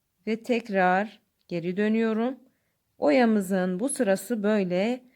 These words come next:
yuva yapa yapa ilerleyecek. Bu arada hala boncuk kullanmıyorum ama boncukları da taktım parmağıma. Tekrar aynı şekilde yuva, yuvaları yapacağım, ilerleteceğim. Daha sonra geleyim sizlerle üst kısmını yapalım.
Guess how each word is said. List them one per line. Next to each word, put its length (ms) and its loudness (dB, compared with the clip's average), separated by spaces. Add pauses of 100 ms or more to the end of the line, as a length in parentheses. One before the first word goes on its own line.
(300)
yuva 340 2
yapa 340 -2
yapa 680 0
ilerleyecek. 960 -2 (600)
Bu 40 -8
arada 240 -2
hala 260 0
boncuk 320 -2
kullanmıyorum 560 -2
ama 220 -4
boncukları 480 -4
da 120 -6
taktım 400 -8
parmağıma. 720 -6 (480)
Tekrar 680 0 (300)
aynı 240 -2
şekilde 720 -6
yuva, 400 -2 (200)
yuvaları 440 0
yapacağım, 680 -2
ilerleteceğim. 840 -2 (420)
Daha 140 -4
sonra 260 -2
geleyim 360 0
sizlerle 540 -2
üst 260 -12
kısmını 320 -8
yapalım. 400 -10